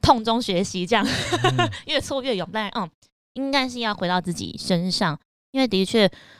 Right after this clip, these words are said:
Speaker 1: 当下那个考验一定是你很在乎、在意的，你很需求、渴望的，但是你一直没有过那个关卡，就会症结在那个点上面。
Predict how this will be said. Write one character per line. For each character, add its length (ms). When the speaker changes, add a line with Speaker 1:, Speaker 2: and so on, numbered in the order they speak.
Speaker 1:
当 180
下 200
那 180
个 80
考 240
验 240
一 60
定 180
是 120
你 200
很 220
在 200
乎、 180
在 220
意 180
的， 280
你 180
很 320
需 200
求、 180
渴 240
望 260
的， 160
但 120
是 80
你 120
一 40
直 140
没 120
有 120
过 220
那 100
个 100
关 240
卡， 220
就 140
会 220
症 220
结 160
在 80
那 120
个 100
点 260
上 220
面。 240